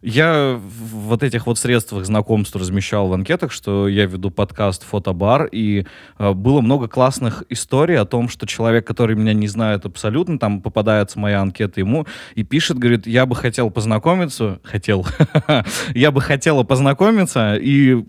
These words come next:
с-, есть странное ощущение, что, типа, тебе можно доверять. И я такой: «Блин, а вот классно, значит, мы делаем хорошо, значит, мы,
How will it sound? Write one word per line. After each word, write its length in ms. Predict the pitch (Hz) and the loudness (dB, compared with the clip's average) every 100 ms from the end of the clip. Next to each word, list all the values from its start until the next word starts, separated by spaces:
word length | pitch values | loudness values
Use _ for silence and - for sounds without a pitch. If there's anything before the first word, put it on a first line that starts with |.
| - | -8
с-, 140 | - - | -8 -2
есть 220 | 120 139 | 0 0
странное 340 | - 139 139 | 2 2 2
ощущение, 480 | 117 - - 160 175 | 0 -2 -2 0 0
что, 160 | - 117 | -2 -4
типа, 220 | 120 117 | -6 -4
тебе 260 | - 110 135 | -2 2 4
можно 400 | 120 120 117 104 | 4 4 2 0
доверять. 480 | 107 107 92 90 | 2 2 2 0
И 20 | 98 | -2
я 100 | 95 | -4
такой: 220 | 87 98 | -4 -4
«Блин, 300 | 92 113 95 | -2 0 0
а 40 | |
вот 180 | 85 98 _ _ _ _ _ _ | 0 -4 _ _ _ _ _ _
классно, 520 | - 98 120 151 107 | -2 0 0 -4 -4
значит, 280 | 110 107 - | -2 -4 -2
мы 140 | 110 101 | -2 0
делаем 380 | 104 117 117 | 2 4 2
хорошо, 440 | 101 101 101 - 113 | 0 -2 -2 -2 -2
значит, 380 | 123 113 - - | 0 -2 -4 -4
мы, 600 | 98 98 95 92 90 | -2 0 0 0 -2